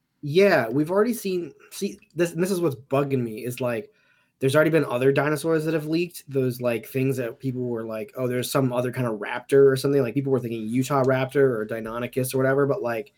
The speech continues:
those didn't look very, uh, Jurassic Park-y.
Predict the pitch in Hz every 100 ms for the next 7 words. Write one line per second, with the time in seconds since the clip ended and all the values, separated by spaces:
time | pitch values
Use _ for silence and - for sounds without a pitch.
0 | _ _ _ _ _ 120 135 151 196 165
1 | 185 185 180 175 143 165 165 165 165 170
2 | - _ _ _ _ _ - 123 127 123
3 | 113 - 135 131 139 151 143 - - 147
4 | 143 151 151 143